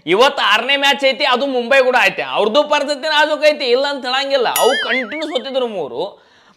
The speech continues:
ಮೂರು ಸೋಲಾನ. ಹಾರ್ದಿಕ್ ಪಾಂಡ್ಯ ಅವ್ರು ಹಿಂಗಂದ್ರೆ ಕೆಲ್ಸ ಆಗಂಗಿಲ್ಲ ಅಂತೇಳಿ ದೇವರಾಜ್ ದಿಂಡ್ ಅಡ್ಡಾಡಿ, ಆಮೇಲೆ ಹಿಂದಿನ ಮ್ಯಾಚ್ ಅದೇನ ಇವ್ರು ಕೂಡ ಐತಲ್ರಿ, ಡೆಲ್ಲಿ ಕೂಡ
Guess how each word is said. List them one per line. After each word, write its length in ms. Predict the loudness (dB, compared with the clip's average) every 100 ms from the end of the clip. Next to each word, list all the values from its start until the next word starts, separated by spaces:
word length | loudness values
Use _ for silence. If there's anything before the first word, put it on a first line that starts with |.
| -4
ಮೂರು 240 | 0 0
ಸೋಲಾನ. 380 | 0 2 2 2
ಹಾರ್ದಿಕ್ 560 | 2 4 2 0 -4 -2
ಪಾಂಡ್ಯ 280 | 0 2 2
ಅವ್ರು 160 | 2
ಹಿಂಗಂದ್ರೆ 380 | 2 0 -4 -4
ಕೆಲ್ಸ 260 | -2 -2 -2
ಆಗಂಗಿಲ್ಲ 320 | -6 -6 -6
ಅಂತೇಳಿ 600 | -4 -2 0 -2 -6 -16 0
ದೇವರಾಜ್ 480 | 4 6 6 6 4
ದಿಂಡ್ 240 | 0 2 2 4
ಅಡ್ಡಾಡಿ, 560 | 2 4 2 2 0 0 -2 -14 -4
ಆಮೇಲೆ 380 | -4 -2 -2
ಹಿಂದಿನ 280 | -2 0 0 0
ಮ್ಯಾಚ್ 240 | 0 0
ಅದೇನ 280 | 0 0 0 0 2
ಇವ್ರು 220 | 2 0 0
ಕೂಡ 120 | 0
ಐತಲ್ರಿ, 380 | 0 -2 -6 -6
ಡೆಲ್ಲಿ 320 | -2 0 0
ಕೂಡ 180 | 0